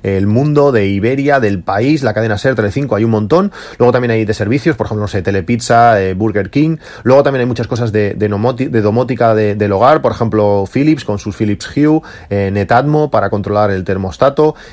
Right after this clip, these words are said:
ikea para las luces de, de ikea y otros, y otras cosas inteligentes que tienen,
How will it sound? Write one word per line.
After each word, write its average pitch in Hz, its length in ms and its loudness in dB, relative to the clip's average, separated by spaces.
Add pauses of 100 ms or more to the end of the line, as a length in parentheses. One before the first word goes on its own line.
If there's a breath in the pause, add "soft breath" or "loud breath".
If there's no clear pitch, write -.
ikea 135 460 2
para 110 180 2
las 101 160 0
luces 120 400 -2
de, 104 300 0
de 98 120 -4
ikea 110 220 -2
y 110 60 0
otros, 104 320 -6
y 113 60 -2
otras 107 160 -4
cosas 95 240 -8
inteligentes 101 540 -4
que 101 100 -2
tienen, 147 420 -2